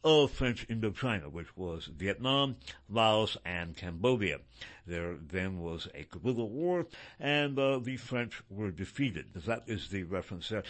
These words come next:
Eighty percent of the French effort in the First Indochinese War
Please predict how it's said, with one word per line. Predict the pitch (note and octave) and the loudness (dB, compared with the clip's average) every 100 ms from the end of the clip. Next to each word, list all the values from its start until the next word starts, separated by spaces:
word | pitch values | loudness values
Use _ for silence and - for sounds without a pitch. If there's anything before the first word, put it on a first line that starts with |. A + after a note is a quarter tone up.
| - - - | -12 -16 0
Eighty | G3+ A3 A3+ | 2 4 0
percent | E3+ - C#3 - - C3+ B2 - - - | -2 -2 0 2 4 4 4 -4 -20 -6
of | G2+ F#2+ | -4 -2
the | G#2+ | -4
French | - C#3 C3+ - - - _ B2 | 0 2 2 -2 -10 -20 _ 0
effort | A#2 G2 E2 - - - | 0 -2 -6 -14 -16 2
in | D3 C#3+ C3+ | 4 6 6
the | B2+ G#2+ | 4 2
First | - D3 D3 - - | -2 -2 -2 -2 0
Indochinese | C#3 A#2+ G2 A#2+ G#2+ F2 D#2+ D#2+ | 4 4 2 0 0 0 -2 -4
War | A2 C3+ D#3+ | -6 -2 0